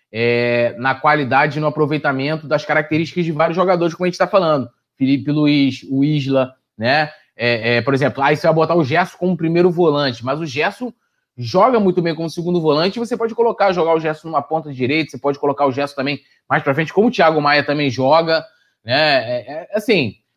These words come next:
mano, é uma dor de cabeça do, do nosso querido Domi, né? E o pessoal tá até falando aqui, cadê a, o Jackson Costa? Falou, "E o Pedro Rocha?"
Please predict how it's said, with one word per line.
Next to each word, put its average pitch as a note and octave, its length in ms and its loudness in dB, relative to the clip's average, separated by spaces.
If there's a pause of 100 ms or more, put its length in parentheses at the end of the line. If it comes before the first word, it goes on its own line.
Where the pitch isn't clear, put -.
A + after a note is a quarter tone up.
mano, D3+ 360 2
é C#3+ 100 2
uma F#3+ 80 4
dor G3 140 6
de F#3 80 -6
cabeça F#3+ 460 2
do, F#3 260 2
do E3 100 -8
nosso E3+ 200 -8
querido D#3+ 480 -4
Domi, D3 520 0
né? C#3 260 -2
E C#3 40 0
o B2+ 60 -4
pessoal D3+ 200 -6
tá D#3 60 -8
até E3 120 -6
falando E3 260 -6
aqui, D#3+ 360 -4
cadê C#3+ 280 -4
a, A#2+ 300 -2
o A#2+ 160 -6
Jackson C#3+ 420 -2
Costa? C#3+ 260 -2
Falou, D#3 140 -2
"E G3 40 2
o G#3+ 80 -2
Pedro F#3 320 2
Rocha?" C3+ 340 2